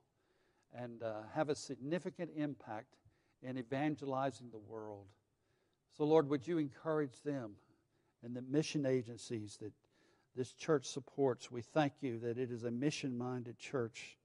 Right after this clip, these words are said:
We pray, Father, for Pastor Jeff Birch and his wife,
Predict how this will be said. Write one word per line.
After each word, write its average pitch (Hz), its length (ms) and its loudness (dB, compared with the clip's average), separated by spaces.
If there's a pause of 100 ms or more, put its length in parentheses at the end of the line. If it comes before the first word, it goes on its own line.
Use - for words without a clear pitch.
(760)
We 165 80 6
pray, 202 240 12
Father, 175 420 12
for 151 360 10
Pastor 160 480 4
Jeff 143 500 6 (200)
Birch 135 500 6
and 120 140 -4
his 120 180 -8
wife, 127 300 0